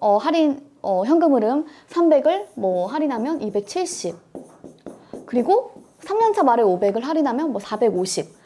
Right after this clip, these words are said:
그럼 이걸 더하면 천이 안 되겠죠. 그럼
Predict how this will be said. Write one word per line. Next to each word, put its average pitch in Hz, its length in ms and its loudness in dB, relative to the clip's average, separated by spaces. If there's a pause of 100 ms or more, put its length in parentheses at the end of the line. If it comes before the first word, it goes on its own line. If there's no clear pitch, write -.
(140)
그럼 302 220 4
이걸 277 200 4
더하면 226 840 -2 (220)
천이 494 260 0
안 196 220 -2
되겠죠. 180 540 -2 (280)
그럼 330 400 0